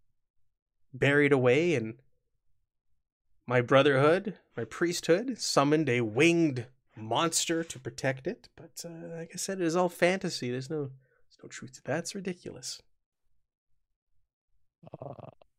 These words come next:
Speaker 2: but this whole winged monster thing, right? You've, um, I have heard from a very delightful man named Mister Wiki. I'm sure you heard.
Speaker 1: <laughs>
Speaker 2: Uh, he, uh, he explained that there is rumor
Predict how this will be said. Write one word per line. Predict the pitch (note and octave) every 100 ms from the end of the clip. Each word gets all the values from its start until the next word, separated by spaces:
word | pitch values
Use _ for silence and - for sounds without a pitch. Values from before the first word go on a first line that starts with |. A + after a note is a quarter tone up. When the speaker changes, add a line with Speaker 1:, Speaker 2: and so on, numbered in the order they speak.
| _ _ _
Speaker 2:
but | C#3 D#3+ _ - -
this | F3+ -
whole | - - F4+ D4 B2+ - A#2 A#2+
winged | D3 F#3+ G3 F3+ A2+
monster | G#2+ G#2+ B2+ D#3 E3 - - -
thing, | B2+ - E2+ B1 -
right? | E2+ A#2+ D3+ C#3+
You've, | G#3+ D4+ - G3
um, | F3+ E3 C#3+ - _ _ -
I | A#3
have | C4 C4+ -
heard | A2+ F2 E2+
from | - A#2+ A2 -
a | F#2+
very | - A#3+ D#4+ A#3+
delightful | A#2+ F#2+ F2 - A2 - - - - _ _ -
man | A1+ D#2+ E2+ F#2
named | F2+ F2+
Mister | G#2 G#2+ - F2+
Wiki. | E2 E2+ _ E2+ E2
I'm | D#2+ E2+
sure | - E2+
you | D#2+ -
heard. | - -
Speaker 1:
<laughs> | _ _ - - _ _
Speaker 2:
Uh, | B2 A2+ -
he, | - G#3
uh, | B3+ - -
he | - - G3+
explained | - - - F#3 F#3
that | D#3 C3+
there | - -
is | F3+ F3
rumor | C3+ F3 A3 G#3